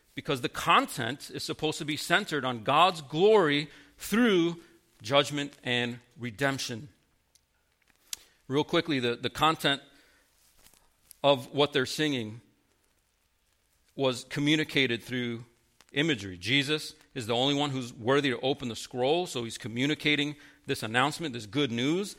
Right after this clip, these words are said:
this judgment and hope. So those should be prominent themes in our singing and our worship and our praying. Don't leave that one out.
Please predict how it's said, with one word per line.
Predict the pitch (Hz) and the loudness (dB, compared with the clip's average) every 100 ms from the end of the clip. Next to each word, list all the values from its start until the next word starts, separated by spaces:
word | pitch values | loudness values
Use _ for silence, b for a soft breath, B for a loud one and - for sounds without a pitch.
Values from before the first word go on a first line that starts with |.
| B - | B -14
this | 101 | -10
judgment | 95 143 151 143 | 4 4 4 -2
and | 117 | -4
hope. | 117 175 190 | 0 0 0
So | 135 | -2
those | 123 165 | 0 0
should | 185 | 0
be | 151 | -6
prominent | - 147 175 180 160 | -4 -2 0 0 -2
themes | 170 180 185 | -2 -2 -2
in | 143 | -4
our | 117 | -6
singing | 117 165 175 180 | -8 -6 -4 -4
and | 131 | -4
our | 107 | -4
worship | 110 170 180 - - | -2 -2 -2 -8 -4
and | 175 185 | 0 0
our | 165 | -2
praying. | - 190 190 127 113 | -2 0 2 0 -4
Don't | 117 160 | -6 -4
leave | 151 | -4
that | 139 180 160 | -2 -2 -4
one | 107 | -6
out. | 107 160 | -4 -4